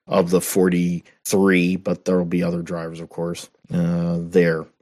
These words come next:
And then in the, uh, Truck Series, Spencer Boyd coming back to Young's. He won one truck race at Talladega a couple years ago. Uh, so that's the extent of nascar news.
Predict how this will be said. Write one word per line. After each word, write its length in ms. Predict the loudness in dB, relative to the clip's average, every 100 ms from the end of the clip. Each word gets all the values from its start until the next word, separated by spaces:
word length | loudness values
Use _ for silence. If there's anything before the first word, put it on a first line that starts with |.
| 0
And 180 | 6
then 220 | 8 8 6
in 160 | 6
the, 380 | 4 4 6 6
uh, 100 | 4
Truck 320 | 4 2 2
Series, 720 | 2 2 4 4 4 4 0 -6 _ _
Spencer 840 | 2 4 4 2 2 4 4 2 -2 -6
Boyd 560 | 4 6 8 6 2 -2 -16 -20 _
coming 260 | 0 2 4
back 260 | 4 2
to 60 | 0
Young's. 440 | 4 4 4 0
He 100 | 0
won 240 | 0 2 4
one 200 | 2 2
truck 280 | 0 -2 0
race 400 | 0 0 -2 -8 _ _
at 160 | -4 0
Talladega 680 | 2 2 2 2 2 0 -4 _
a 40 |
couple 240 | -10 -6 -2
years 300 | 0 0 -2
ago. 420 | -2 0 0 -4 _ _
Uh, 360 | -6 -2 -2 -2
so 280 | -2 -2 2
that's 600 | 4 4 4 0 -4 -2
the 500 | 0 2 2 0 -4 _ _
extent 480 | -4 -2 2 4 4
of 80 | 4
nascar 680 | 2 2 0 0 2 4 4
news. 640 | 2 2 2 2 0 -6